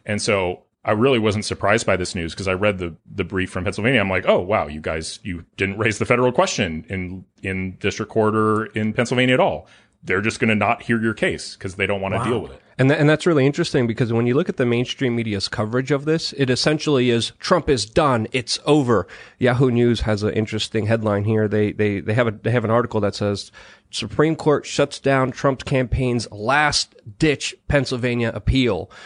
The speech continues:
Speaker 3: So they're making
Speaker 2: It's
Speaker 3: it
Speaker 2: not even
Speaker 3: sound
Speaker 2: coming
Speaker 3: like
Speaker 2: from
Speaker 3: it's
Speaker 2: the Trump
Speaker 3: done.
Speaker 2: campaign.
Speaker 3: Well, that's what they're saying on Yahoo
Speaker 2: So
Speaker 3: News.
Speaker 2: th-, that,
Speaker 3: So
Speaker 2: that's, that's what I bring up here in this, uh, uh, in the U S A Today article. They say that, uh, what, what was the, what, what was the exact quote? They said basically that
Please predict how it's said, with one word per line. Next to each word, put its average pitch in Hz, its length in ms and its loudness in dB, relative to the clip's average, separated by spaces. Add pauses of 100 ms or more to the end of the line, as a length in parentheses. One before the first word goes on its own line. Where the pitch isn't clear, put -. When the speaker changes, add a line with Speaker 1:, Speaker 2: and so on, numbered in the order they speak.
(120)
Speaker 3:
So - 140 -8
they're 107 120 0
making 127 200 0
Speaker 2:
It's 131 80 0
Speaker 3:
it - 40 2
Speaker 2:
not 196 100 4
even 190 120 4
Speaker 3:
sound - 100 0
Speaker 2:
coming 180 140 2
Speaker 3:
like 180 100 0
Speaker 2:
from 165 80 -2
Speaker 3:
it's 156 80 -2
Speaker 2:
the 160 40 2
Trump 208 140 0
Speaker 3:
done. 117 160 -2
Speaker 2:
campaign. 104 200 -6 (200)
Speaker 3:
Well, 117 120 2
that's 123 200 2
what 117 100 2
they're 117 140 4
saying 107 280 -2
on 104 80 0
Yahoo 101 240 -6
Speaker 2:
So 180 120 2
Speaker 3:
News. 165 140 -4
Speaker 2:
th-, 190 140 4
that, 190 120 4
Speaker 3:
So - 60 -6
Speaker 2:
that's, 202 180 2
that's 190 180 0
what 190 80 4
I 190 40 6
bring 180 200 2
up 147 100 0
here 175 160 4
in 135 100 2
this, 131 160 -4
uh, 123 100 2
uh, 117 260 -2
in 123 100 -6
the 127 200 -2
U 135 100 0
S 131 80 0
A 120 40 -2
Today 131 220 2
article. 120 300 0
They 120 140 0
say 135 340 0
that, 120 360 0 (100)
uh, 104 220 -2
what, 123 160 -2
what 170 120 2
was 190 180 2
the, 160 100 2
what, 180 260 0
what 165 100 -2
was 151 100 -2
the 139 80 0
exact 117 280 -2
quote? 123 140 -4
They 117 80 -4
said 123 180 -2
basically 135 500 0
that 113 320 -4